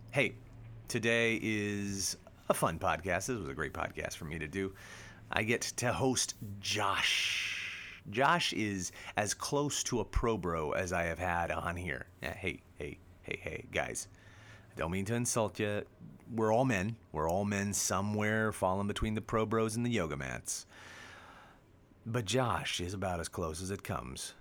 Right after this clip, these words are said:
to a pro bro. He checks all the boxes, and I say this early on in the podcast. A lot of my archetypal images that I have in my head, besides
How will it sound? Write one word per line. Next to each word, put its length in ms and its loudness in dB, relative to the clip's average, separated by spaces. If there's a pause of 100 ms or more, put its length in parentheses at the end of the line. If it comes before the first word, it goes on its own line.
(160)
to 180 -4
a 40 -4
pro 320 0
bro. 640 -2 (800)
He 160 2
checks 260 2
all 100 6
the 60 2
boxes, 420 2
and 80 0
I 80 2
say 220 2
this 280 0
early 360 2
on 320 0
in 80 -4
the 80 -2
podcast. 640 -6 (320)
A 40 -2
lot 200 4
of 100 2
my 460 0 (180)
archetypal 1000 2
images 480 -2
that 120 2
I 80 2
have 260 0
in 80 -4
my 200 -2
head, 280 -4 (460)
besides 960 0